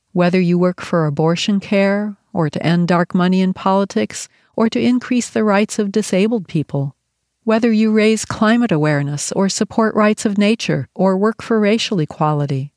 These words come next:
whether you aim to end incarceration or you support the rights of L G B T Q people, there is something for everyone to do. And the one thing each of us can do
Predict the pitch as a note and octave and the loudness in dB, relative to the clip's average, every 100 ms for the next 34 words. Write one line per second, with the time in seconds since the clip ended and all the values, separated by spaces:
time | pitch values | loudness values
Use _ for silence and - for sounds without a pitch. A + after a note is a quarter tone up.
0 | _ _ _ E3 F3 F3 F3 F3 F3 F#3 | _ _ _ 0 2 2 2 2 2 2
1 | G3 G3 G3 F#3+ G3+ G#3 G#3 G3+ F#3+ - | 2 0 -4 0 2 2 2 0 0 -2
2 | G3 - F#3+ F#3 G3+ - A#3 A3+ A3+ _ | -2 0 2 2 0 0 -2 -2 -4 _
3 | - D#3+ D#3+ - D#3+ - F#3 - F#3 F3 | 0 0 0 -2 -4 0 -2 0 0 2
4 | G3 G3+ - F#3+ - F#3 F3+ G3+ F3+ G3+ | 2 0 -4 -4 0 0 0 0 0 0
5 | G3 G#3 - - G#3+ - A3 - G#3+ G#3+ | 0 -4 -6 -2 -2 0 -4 -2 -2 -2
6 | G#3 _ _ _ - F3 F3 F3 F3 - | -4 _ _ _ -4 0 2 2 0 0
7 | G#3+ A3 - A3 A3 - - - E3 F#3+ | 0 0 0 0 0 -2 -6 -2 0 2
8 | F3+ D#3 D3 D3+ D#3 - E3+ F#3+ G3 D#3+ | 2 0 -2 -2 -6 -6 -2 0 0 -2
9 | C#3+ D3 _ _ _ _ _ _ _ - | -4 -10 _ _ _ _ _ _ _ 0
10 | G3 G3 G3+ A3 B3+ A#3+ A#3+ A#3 A#3 - | 2 2 2 2 2 0 0 0 0 0
11 | F3 - A3+ A#3 A#3+ - B3 A3+ A#3+ A#3 | -2 0 0 0 -2 -2 0 2 2 2
12 | A#3+ | 0